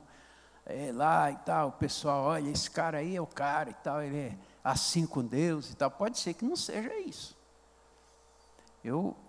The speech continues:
eu já, eu já vi sacerdócio de várias maneiras. Você chegou a le-, você, você lembra da irmã Zezé, lá do Prestes Maia?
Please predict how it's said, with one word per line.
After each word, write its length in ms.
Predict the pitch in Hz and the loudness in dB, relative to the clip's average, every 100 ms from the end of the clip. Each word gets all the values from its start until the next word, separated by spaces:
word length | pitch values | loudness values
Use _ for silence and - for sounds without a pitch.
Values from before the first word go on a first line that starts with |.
| - | -8
eu 240 | 123 143 147 | -2 -2 -2
já, 340 | 175 95 82 | 0 2 2
eu 140 | 127 | 0
já 140 | 131 151 | 0 -2
vi 240 | 131 170 | -2 -6
sacerdócio 840 | - 160 - 127 101 110 151 - | -4 -4 -4 -6 -4 -2 -2 -4
de 100 | 127 | -10
várias 380 | 92 110 - 190 | -4 -2 0 -2
maneiras. 680 | 202 269 156 95 - - - - - - - - - | -2 -2 -2 -4 -8 -20 -20 -20 -20 -20 -20 -20 -16
Você 160 | - 196 | -8 -4
chegou 360 | - 233 214 | -2 2 6
a 140 | 202 143 | 6 6
le-, 180 | 139 - | 2 -6
você, 220 | - 190 | -8 -6
você 220 | 165 - | -6 -4
lembra 300 | 175 196 202 | 0 2 4
da 120 | 165 139 | 4 4
irmã 240 | 131 139 | 4 0
Zezé, 480 | 117 104 107 196 180 - - - - - _ - - - - - | 0 -2 2 0 0 -14 -20 -20 -20 -20 _ -20 -20 -20 -20 0
lá 180 | 131 143 | 2 2
do 120 | 131 | 0
Prestes 420 | 113 - - 104 | -2 -2 -4 -6
Maia? 340 | 110 127 165 | 0 0 -2